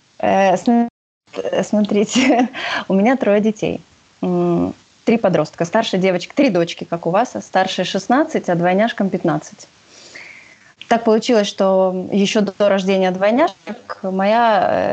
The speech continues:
э, семья распалась, я их воспитывала без мужа. Ну, я была, у меня большая семья, четыре брата. Тогда еще был жив папа, то есть мы вот таким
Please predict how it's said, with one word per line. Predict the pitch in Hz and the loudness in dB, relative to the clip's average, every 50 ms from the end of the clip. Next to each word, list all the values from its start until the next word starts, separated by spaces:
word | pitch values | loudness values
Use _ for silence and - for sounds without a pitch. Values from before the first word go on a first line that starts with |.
| - 185 190 | -2 -4 -4
э, | 190 | -6
семья | - - - 196 190 185 180 170 | -6 -2 0 2 2 4 2 2
распалась, | 175 175 175 - - 294 311 285 233 - | 2 0 -2 0 0 2 2 2 0 0
я | 196 185 | -2 -2
их | 185 185 | 0 -2
воспитывала | 180 180 - - 226 - 202 190 175 175 | -4 -4 -2 -2 -2 0 0 0 2 0
без | 175 170 170 170 185 | 2 0 0 0 2
мужа. | 202 254 320 311 262 208 185 180 - - - | 2 2 2 2 2 0 -2 -2 -8 -12 -10
Ну, | 180 196 208 240 | -4 0 2 2
я | 226 214 | 2 2
была, | 196 196 190 185 185 | 2 2 2 2 2
у | 185 | 2
меня | 185 190 | 2 2
большая | 185 185 - - 185 175 | 0 0 0 0 -2 -2
семья, | 175 - 190 180 180 185 202 226 247 254 | -2 -2 -2 -2 0 0 2 2 2 0
четыре | - - - - 185 180 | -2 -4 -2 0 0 2
брата. | 170 196 214 247 262 - 196 190 - - - - - - - - _ - | 2 2 2 2 0 -2 -6 -8 -10 -16 -20 -20 -20 -20 -20 -8 _ 0
Тогда | 196 185 190 190 | 2 2 4 2
еще | 180 165 - 165 | 2 0 -2 0
был | 170 165 | 0 0
жив | 165 170 165 - | 0 -2 -2 0
папа, | - 262 285 285 196 180 | 2 2 2 2 0 -2
то | 180 180 175 | -2 -2 -4
есть | 170 170 208 | -4 -2 0
мы | 214 247 254 | 0 2 2
вот | 208 190 175 180 - | 2 0 -2 -2 -2
таким | - 180 175 - 196 185 175 180 180 | -4 -4 -2 0 -2 -2 -2 -2 -4